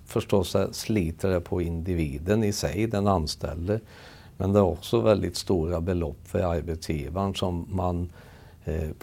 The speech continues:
kostnader som kanske inte så tydligt syns därför att människor är ju på jobbet och jobbar. Men man blir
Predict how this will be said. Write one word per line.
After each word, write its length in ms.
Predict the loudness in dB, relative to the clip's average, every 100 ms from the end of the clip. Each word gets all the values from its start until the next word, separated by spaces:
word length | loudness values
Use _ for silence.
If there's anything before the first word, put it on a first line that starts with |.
| 4
kostnader 540 | 6 6 4 -2 0
som 220 | 0 -2
kanske 280 | 2 0 2
inte 200 | 0 0
så 140 | -2
tydligt 380 | -2 0 0 -2
syns 580 | -2 0 0 0 -4 -4
därför 420 | -4 -4 -2 -2
att 340 | -4 -8 -20 -20 -6
människor 440 | 2 2 2 4 4
är 220 | 6 4
ju 140 | 4
på 160 | 6 8
jobbet 460 | 8 6 -4 -2
och 80 | 2
jobbar. 520 | 4 2 2 2 2 -2 -14 -20 -20 -20 -6
Men 320 | -2 0 0 0
man 240 | 0 2
blir 220 | 2 0